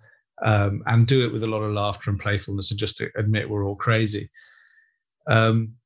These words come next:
the wonderful thing for me in, in that mission is that in the last eighteen months, people have, have had their nose rubbed in what I just said a lot more.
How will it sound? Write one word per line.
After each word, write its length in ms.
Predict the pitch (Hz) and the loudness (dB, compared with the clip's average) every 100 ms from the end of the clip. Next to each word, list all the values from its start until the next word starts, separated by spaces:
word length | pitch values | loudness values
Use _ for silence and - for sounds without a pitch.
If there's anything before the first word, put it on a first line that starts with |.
| _ _ - | _ _ 4
the 100 | 117 | 6
wonderful 340 | 139 156 139 | 8 6 2
thing 260 | 117 131 113 | 2 0 2
for 120 | 117 | 2
me 240 | 113 143 | 0 2
in, 160 | 123 104 113 | 2 -2 -2
in 120 | 113 | -4
that 200 | 110 120 | -2 2
mission 340 | 143 139 107 | 4 4 2
is 220 | 101 98 | -2 -4
that 260 | - 110 - - - | -2 -2 -2 -12 -4
in 140 | 131 113 | 2 2
the 80 | |
last 340 | 113 123 120 120 | 4 0 0 0
eighteen 400 | 113 - 110 110 | -2 0 0 2
months, 520 | 120 117 113 - - - _ _ _ _ _ _ _ - | 2 0 -2 -6 -6 -10 _ _ _ _ _ _ _ 6
people 400 | 127 123 123 107 | 8 8 4 2
have, 320 | 113 110 - - - - - - | 0 -4 -10 -10 -8 -8 -10 -4
have 160 | 117 - | -4 0
had 180 | 143 123 | 0 4
their 100 | 117 | 4
nose 400 | 123 147 151 120 | 4 4 4 2
rubbed 380 | 107 107 104 | 0 0 0
in 160 | 104 98 | -2 -2
what 180 | 95 - | -2 -4
I 60 | |
just 340 | 101 107 95 - | -2 -2 0 0
said 340 | 101 95 92 _ _ _ _ - | 0 0 -4 _ _ _ _ 2
a 80 | 117 | 6
lot 280 | 110 110 | 6 4
more. 420 | 117 120 113 - | 4 4 2 -2